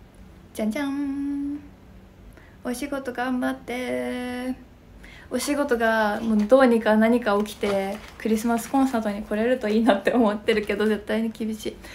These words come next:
クリスマスというイベントがなくならない限り難しそうだなって思ってます。ねえ。ショックなことが今起きた。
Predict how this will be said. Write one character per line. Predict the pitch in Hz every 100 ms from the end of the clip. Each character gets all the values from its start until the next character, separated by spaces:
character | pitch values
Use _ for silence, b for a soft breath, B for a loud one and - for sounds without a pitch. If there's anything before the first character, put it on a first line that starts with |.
| B
ク | -
リ | 262
ス | 285
マ | 330 285
ス | 285
と | 214
い | 220 214 220 214
う | 196 - B B
イ | 220
ベ | 233
ン | 233
ト | 240
が | 226
な | 220
く | 226
な | 226
ら | 233
な | 233
い | 233
限 | 269 220
り | 208 208 247
難 | 226 214 214 226
し |
そ | 220 240
う | 220
だ | 190
な | 190
っ | 208
て | 214
思 | 208 214
っ |
て | 214 -
ま | 247
す。 | - - - - - - - - - - - - - - - - - - - - - - - - - - - B 320 339
ね |
え。 | 381 415 415 427 392 370 - - - - - - - - - - - -
シ | 381
ョ |
ッ | 440
ク | - 427
な | 381
こ | 359 359
と | 349
が | 330
今 | 311 339 330 370
起 | -
き |
た。 | - -